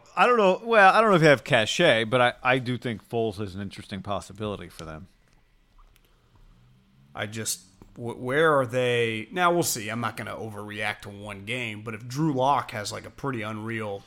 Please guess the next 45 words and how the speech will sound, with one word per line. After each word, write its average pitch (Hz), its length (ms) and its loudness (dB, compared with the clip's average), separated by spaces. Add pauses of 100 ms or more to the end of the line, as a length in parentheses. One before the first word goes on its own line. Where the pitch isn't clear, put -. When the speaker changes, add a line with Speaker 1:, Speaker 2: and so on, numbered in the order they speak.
Speaker 2:
three 127 180 -6
or - 20 -2
Speaker 1:
Well, 208 140 2
Speaker 2:
four 110 140 -6
games, 117 340 -6
like, 110 140 -12
they, 120 160 -8 (180)
wouldn't 131 280 -4
it 123 60 -10
feel 139 140 -2
like 123 120 -6
the 113 60 -14
Broncos 127 460 -2
have 156 160 0
more 160 140 0
momentum, 175 360 -2 (100)
mo-, 139 320 -4
more 151 260 4
Speaker 1:
I - 80 8
Speaker 2:
momentum? 160 380 0 (1900)
Speaker 1:
Yeah, 151 220 0
if 143 100 2
they 170 160 8
finish 185 300 2
the - 80 -2
year 151 140 4
feeling 143 260 2
like 123 180 4
they 120 120 0
drafted 117 400 2
the 107 100 -2
right 107 240 -2
quarterback, 120 460 -2
Speaker 2:
A-, 117 80 -4
Speaker 1:
yeah. 104 80 -2
Speaker 2:
and 123 100 -4
they 127 80 0
rattle 123 320 -2
off, 120 240 -2
like, 104 180 -8
three 127 320 -6
of 117 60 -4
the 113 80 -10
last 113 260 -4
four. 120 380 -4